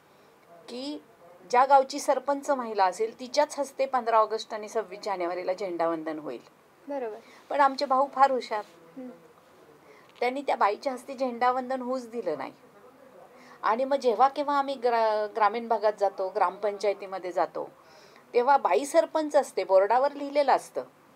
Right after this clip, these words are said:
Speaker 2: हं.
Speaker 1: पण मग झेंडावंदनाला बुवा येतो. मग मी दोन तीन ठिकाणी असं विचारलं की, "सरपंच बाई आहे, तुम्ही का आलात?"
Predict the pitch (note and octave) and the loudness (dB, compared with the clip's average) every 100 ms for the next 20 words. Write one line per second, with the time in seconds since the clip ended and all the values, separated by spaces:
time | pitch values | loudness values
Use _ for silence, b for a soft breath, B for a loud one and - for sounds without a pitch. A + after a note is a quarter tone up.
0 | _ - C4+ B3+ A3+ A#3+ C4+ D4 D4+ C#4+ | _ -16 -14 -14 -16 -4 -2 0 -2 -2
1 | C4 B3+ C4 C4 D#4 E4+ E4 E4+ E4 F4 | -6 -2 0 4 6 6 2 0 0 2
2 | D#4+ E4+ F4+ F4 C#4+ C4+ C4+ C#4+ C4 C4 | 0 4 6 6 6 2 0 -4 0 2
3 | C#4+ C#4 B3+ A#3+ D#4 E4 D#4+ E4 E4 D4+ | 2 4 2 0 -8 -8 -8 -4 -4 -4
4 | D#4 D4 - D#4 D4+ - - G#3 G3 C4+ | -6 -6 -6 -4 -6 -8 -2 -2 0 -6
5 | D#4+ F4+ E4+ F4+ E4+ - C4+ C#4 D4 E4 | -6 -8 -6 -6 -8 -6 -6 -6 -2 2
6 | C#4+ B3 A3+ | 2 2 -4